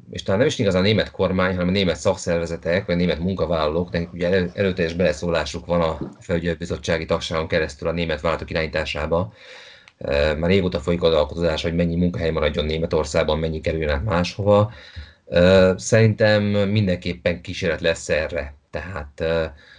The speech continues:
ö, itt a cégeknek egyszerre kell költséget optimalizálni, ilyen szempontból Magyarország versenyképesebb helyszín lehet, vagy pedig, ö, vagy pedig ugye, ö, megfelelni az elvárásoknak, amiket a kormány vagy éppen a,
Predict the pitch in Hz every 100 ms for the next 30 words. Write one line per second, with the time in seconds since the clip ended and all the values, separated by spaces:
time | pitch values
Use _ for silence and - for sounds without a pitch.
0 | - - - - - - - 90 85 -
1 | 117 104 87 90 90 107 - 82 82 78
2 | 98 92 95 87 87 - 87 92 87 87
3 | 90 110 104 82 - 82 80 85 80 82
4 | 73 73 76 76 76 82 87 85 - 90
5 | 95 87 - 95 95 101 107 - - -
6 | _ _ _ _ 87 98 - 90 87 85
7 | 85 82 80 78 73 73 76 82 - 82
8 | 85 - 80 82 82 82 80 82 - -
9 | - 73 80 82 - 90 80 80 82 80
10 | 76 73 71 65 65 - 69 69 - 71
11 | 71 - - 71 69 - 85 78 76 73
12 | 78 73 78 73 73